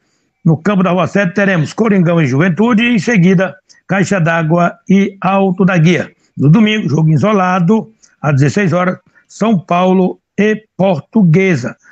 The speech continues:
A organização é Dilson de Carvalho e Rafael Pacífico. Gente, você que gosta de pedalar,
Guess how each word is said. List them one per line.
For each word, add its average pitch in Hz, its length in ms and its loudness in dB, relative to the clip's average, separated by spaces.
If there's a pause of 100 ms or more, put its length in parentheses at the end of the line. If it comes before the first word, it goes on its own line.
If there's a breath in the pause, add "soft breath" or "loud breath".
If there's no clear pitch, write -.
(140 soft breath)
A 156 60 0
organização 151 520 0
é 196 60 2
Dilson 151 260 0
de 160 100 -2
Carvalho 180 500 0 (300 soft breath)
e 170 100 2
Rafael 165 640 -2 (100)
Pacífico. - 960 -2 (500 loud breath)
Gente, 226 580 0 (360)
você 190 280 0
que 175 120 2
gosta 185 340 0
de 170 140 2
pedalar, 196 640 -2